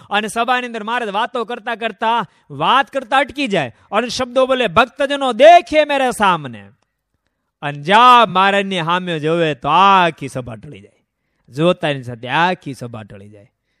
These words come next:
આ વખતે મહારાજે પોતાનો ચમત્કાર અને ઐશ્વર્ય દેખાડ્યું, આવું કોઈ અવતારે દેખાડ્યું નહોતું. લહેરી આવ્યા, આજ લહેરમાં એમ.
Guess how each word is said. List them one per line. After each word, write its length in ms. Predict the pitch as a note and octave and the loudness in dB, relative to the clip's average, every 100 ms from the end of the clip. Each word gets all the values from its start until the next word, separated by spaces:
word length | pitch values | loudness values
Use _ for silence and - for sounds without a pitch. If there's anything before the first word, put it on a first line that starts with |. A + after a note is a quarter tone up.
| _ _ _ _ | _ _ _ _
આ 220 | A#2+ E3+ | 0 4
વખતે 340 | A3+ A3+ - | 4 2 -2
મહારાજે 600 | C#4 B3 A#3+ A#3+ G#3+ A3+ | 0 -2 -2 -2 -4 -6
પોતાનો 500 | A3 - G3+ G3+ F#3+ | -6 -8 -8 -6 -6
ચમત્કાર 540 | E3 E3 E3+ D3+ D#3+ D3 | -8 -8 -10 -6 -4 -4
અને 180 | C3 C#3 | -6 -8
ઐશ્વર્ય 300 | D3 C#3+ B2+ | -10 -12 -10
દેખાડ્યું, 520 | C3 - B2+ A#2 G#2 _ _ | -12 -12 -12 -12 -16 _ _
આવું 240 | - C#3 C#3 | -6 -4 -4
કોઈ 220 | - D3+ | -4 -4
અવતારે 480 | C3 C#3+ C#3+ C3+ B2 | -4 -6 -8 -10 -10
દેખાડ્યું 520 | B2 B2+ C3 A#2+ A#2+ | -12 -12 -12 -12 -12
નહોતું. 300 | A#2+ A#2 A#2+ | -14 -14 -6
લહેરી 460 | C3 D#3 D#3+ D#3 C3 | -4 -2 -2 -4 -4
આવ્યા, 540 | C3 D#3+ F3+ A3 G3 - _ | -2 0 2 0 0 -6 _
આજ 280 | - D#3+ C#3+ | 0 0 0
લહેરમાં 880 | A2+ A#2+ D#3 G3 F#3+ F3 D#3 C3 A#2 | -6 -4 0 2 2 0 -4 -6 -8
એમ. 240 | A2 G2+ | -14 -20